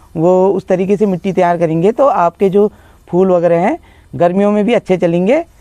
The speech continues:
और जाड़ों में तो अच्छे चलते ही हैं, गर्मियों में भी अच्छे चलेंगे, क्योंकि उसमें जो है पानी, ये जो धान की पराल है इसमें जो पानी, अ, अच्छे से absorb होता है, जिससे कि आपके गर्मियों में फूलों में जो है moisture बना रहेगा,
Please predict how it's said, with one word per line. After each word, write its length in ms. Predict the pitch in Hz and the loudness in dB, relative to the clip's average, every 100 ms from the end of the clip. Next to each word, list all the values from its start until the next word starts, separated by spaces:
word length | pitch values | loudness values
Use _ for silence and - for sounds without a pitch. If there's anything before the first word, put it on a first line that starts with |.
| - - | -20 -12
और 60 | - | -6
जाड़ों 260 | 165 170 202 | -2 -2 -2
में 120 | 214 | -2
तो 80 | 220 | -2
अच्छे 200 | - 226 | -2 -2
चलते 280 | 208 196 | -2 0
ही 80 | 214 | 0
हैं, 240 | 220 254 226 _ 147 | 0 -2 -4 _ -2
गर्मियों 320 | 175 190 202 | 0 0 0
में 120 | 214 | 0
भी 60 | 220 | 0
अच्छे 200 | 202 180 | -2 -2
चलेंगे, 340 | 170 151 156 | -2 0 -2
क्योंकि 280 | 156 175 214 | -2 -2 -2
उसमें 240 | 208 220 | -2 -2
जो 100 | 220 | -2
है 80 | 226 | -2
पानी, 400 | 294 196 180 208 - - - | -2 -4 -4 -4 -8 -20 -8
ये 140 | 202 208 | -2 0
जो 640 | 226 233 226 214 208 - - - | 2 2 2 2 0 -4 -12 -6
धान 240 | 160 175 | -2 -2
की 80 | 180 | -2
पराल 300 | - 175 170 | -2 0 0
है 60 | 208 | -2
इसमें 220 | 247 302 311 | 0 -2 0
जो 120 | 254 254 - | -2 -2 -2
पानी, 280 | 170 190 311 - - - _ _ - | -2 0 0 -2 -16 -20 _ _ -4
अ, 60 | 165 | 0
अच्छे 320 | 160 165 - 214 | 0 -2 -2 -2
से 140 | 254 | 0
absorb 420 | 190 151 180 175 | 0 0 0 2
होता 240 | 170 160 185 | 0 2 0
है, 140 | 320 - - | 0 -6 -12
जिससे 260 | 151 - 202 | -10 -4 -2
कि 140 | 233 | 2
आपके 260 | 214 196 233 | 0 0 -2
गर्मियों 340 | 175 165 175 | 0 0 0
में 180 | 190 320 330 _ - _ | 0 0 -4 _ -20 _
फूलों 260 | - 175 190 | -2 0 2
में 160 | 196 196 | 0 0
जो 80 | |
है 240 | 202 202 220 | 2 4 2
moisture 400 | 233 175 - 220 | 0 -2 0 -2
बना 240 | 190 170 165 | 0 0 2
रहेगा, 300 | 135 110 | 2 0